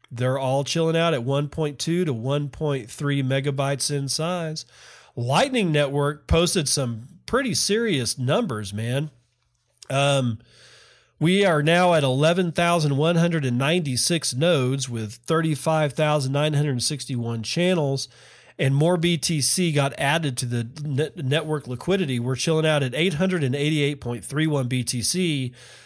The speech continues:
That translates into eight point two seven six million dollars.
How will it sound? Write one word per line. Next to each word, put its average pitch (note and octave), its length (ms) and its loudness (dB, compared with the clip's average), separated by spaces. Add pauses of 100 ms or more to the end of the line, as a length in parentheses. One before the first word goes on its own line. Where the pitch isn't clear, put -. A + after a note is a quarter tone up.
(300)
That C#3+ 260 -6
translates E3 680 2
into D3 280 0
eight D#3+ 240 -2
point D#3+ 240 -2
two D#3+ 220 0
seven D3 300 0
six - 280 -2
million D3 760 4
dollars. B2+ 680 0